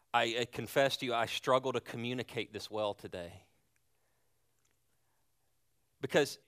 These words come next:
i-, it's calling our faith out. It's calling us to humble ourselves before the Lord and ask. And as I, I've been through this study this week, there's one piece that keeps coming over and over and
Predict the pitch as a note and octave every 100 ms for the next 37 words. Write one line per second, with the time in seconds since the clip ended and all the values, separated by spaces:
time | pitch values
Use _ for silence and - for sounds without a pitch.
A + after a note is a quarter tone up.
0 | - D3 E3+ D#3+ - - - F#3+ A3 G#3
1 | E3 D3 D3 C3 - D#3+ D3 A#2+ - A2
2 | F#2+ F2+ - - _ _ _ _ _ _
3 | - - E3 - - - G3 A#3 A3+ G#3
4 | - E3+ - F#3 G3 F#3+ F3 E3 - E3
5 | D#3 D#3 - E3 D3 C3+ C#3 D3 C#3 B2
6 | A2+ A2 G#2 A2 G2+ F#2+ - - - _
7 | _ _ _ _ _ _ _ _ _ _
8 | _ _ _ - F3 F#3 F#3+ F3+ F3 C#3+
9 | A3 B3 B3 G#3+ G3 - G3+ G#3 G#3 E3+
10 | - F#3+ F3+ E3 C3+ D3 F#3 A3+ A3 -
11 | - G#3 F#3 - D#3+ - E3+ - G3 F3+
12 | E3+ E3+ G3+ G#3 E3 E3 - - D3 D3+
13 | - F#3+ G3+ E3+ D#3+ D3+ D3+